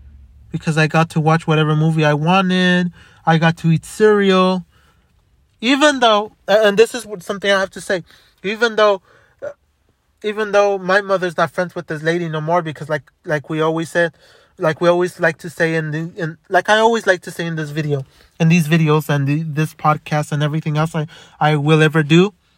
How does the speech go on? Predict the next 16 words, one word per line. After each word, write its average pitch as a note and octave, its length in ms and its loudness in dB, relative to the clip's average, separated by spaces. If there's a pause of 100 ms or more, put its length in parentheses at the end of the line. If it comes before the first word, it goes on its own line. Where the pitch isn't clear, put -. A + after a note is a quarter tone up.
(380)
that F#3 300 2 (480)
we G3+ 160 2
moved C#4 540 0 (1700)
from E3 240 0
city F#3 260 2
to F3+ 100 2
city. E3+ 380 -4 (240)
And D3+ 160 -4
that's D#3 200 -2
what D#3 220 -2
happened. E3 360 -2 (380)
We D#3+ 100 -2
moved E3+ 300 0
city F3 320 0
to E3+ 100 2
city. E3+ 380 -4